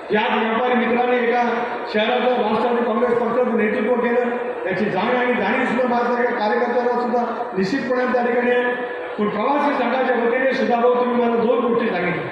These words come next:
जलदगतीचा थांबा कर्जतला या ठिकाणी मिळावा आणि हुतात्मा हिराजी कोतवा पाटील हे थोर स्वातंत्र्य सेनानी आहे, ते पनवेल ते कर्जत जी नवीन मार्ग होणार आहे,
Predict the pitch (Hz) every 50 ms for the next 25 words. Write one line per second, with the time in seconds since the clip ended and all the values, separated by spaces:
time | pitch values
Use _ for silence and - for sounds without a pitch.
0 | - - - - - - - - - - - - - - - - - - - 185
1 | 208 247 247 247 254 254 - 262 262 254 247 - 190 214 226 247 277 277 277 269
2 | - - - - - 190 208 214 247 247 - 247 233 233 233 226 220 202 208 208
3 | 202 190 185 175 170 170 180 190 196 - - - - - - - - - - -
4 | - - - - 165 175 185 175 165 170 180 226 226 220 226 226 226 226 220 226
5 | 220 - - 185 202 214 220 220 220 214 220 220 220 220 208 - - - - -
6 | 180 175 175 208 214 214 220 220 214 - - - - - - 175 220 233 233 196
7 | 151 - - - - - - - - - - - 170 165 - 208 240 269 269 -
8 | - 220 - 220 226 208 - 220 - 220 208 208 214 214 214 208 202 185 170 165
9 | - - - - - - - - - 190 190 - 208 202 202 220 247 247 247 -
10 | 240 240 220 214 208 208 202 - 262 254 247 254 262 - - - - - - -
11 | - - 170 202 214 208 208 220 269 285 269 262 254 247 240 247 240 220 220 220
12 | 226 220 214 202 185 165